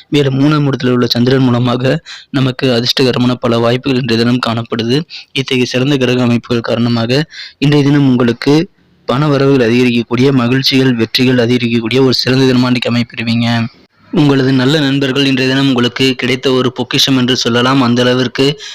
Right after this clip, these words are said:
நண்பர்கள் மூலமாக உங்களுக்கு அதிக அளவில் நன்மைகள் வாரி வாரி வழங்கக்கூடிய அளவிற்கு உங்களுக்கு இன்றைய தினம் வாழ்க்கை காத்திருக்குங்க. எனவே அதன் மூலமாக உங்களுக்கு மனமகிழ்ச்சிகள் கண்டிப்பாக அதிகரிக்கும்.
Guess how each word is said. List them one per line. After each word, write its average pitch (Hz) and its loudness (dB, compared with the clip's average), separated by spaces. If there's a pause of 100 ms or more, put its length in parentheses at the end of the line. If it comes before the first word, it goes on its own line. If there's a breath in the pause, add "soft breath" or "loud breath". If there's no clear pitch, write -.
(100 loud breath)
நண்பர்கள் 147 0
மூலமாக 127 2
உங்களுக்கு 123 0
அதிக 127 0
அளவில் 127 0
நன்மைகள் 131 2 (200)
வாரி 127 0
வாரி 127 2
வழங்கக்கூடிய 123 0
அளவிற்கு 120 -2
உங்களுக்கு 127 0 (400 loud breath)
இன்றைய 139 0
தினம் 139 2
வாழ்க்கை 127 0
காத்திருக்குங்க. 123 -2 (460)
எனவே 135 0
அதன் 123 0
மூலமாக 127 2
உங்களுக்கு 123 0
மனமகிழ்ச்சிகள் 123 0
கண்டிப்பாக 120 0
அதிகரிக்கும். 113 0